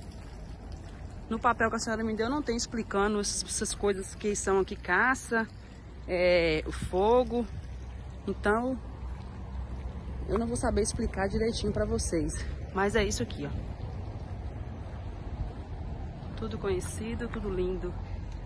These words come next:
Laranjas. Descer aqui por este lado. Subir por um lado, descer pro o-, pro outro. E finalizar aqui o vídeo.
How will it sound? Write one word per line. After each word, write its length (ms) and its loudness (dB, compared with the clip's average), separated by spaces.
Laranjas. 880 0
Descer 300 2
aqui 140 0
por 120 0
este 240 0
lado. 460 8
Subir 380 0
por 120 2
um 100 8
lado, 460 8
descer 300 2
pro 160 0
o-, 200 6
pro 280 0
outro. 420 4
E 240 0
finalizar 560 4
aqui 220 2
o 60 4
vídeo. 420 0